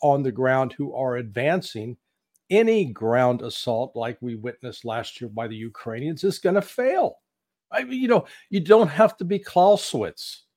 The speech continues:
to figure this out. Sun Tzu, no, you don't have to even go to an advanced military school.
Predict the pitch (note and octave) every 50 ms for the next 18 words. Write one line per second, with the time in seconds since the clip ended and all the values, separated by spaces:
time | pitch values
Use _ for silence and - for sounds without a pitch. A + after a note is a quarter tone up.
0 | _ _ _ _ C#3+ - - D3 C3 G#2 A2+ B2 A2 G#2 G#2+ G#2 - - A2+ G2
1 | F#2+ D2+ - - - - G#3 G3+ F#3+ - - G#3+ A3+ G#3+ F3+ B2+ A2 B2+ F3+ G#3+
2 | F3+ - - - - - _ _ F#3+ G3 A3 G#3 D#3 C#3+ G3+ G3+ - - - G3+
3 | F#3+ F3+ F#3+ E3 F#3 G3 F#3+ F#3+ - F#3 F3 D3 D#3+ D3+ C#3+ A#2 E3 E3+ F3+ F3
4 | - - - D3 D#3+ G3 F#3+ - - F#3+ C3+ A#2+ A#2+ A2+ - - - - G#2+ F2+
5 | - -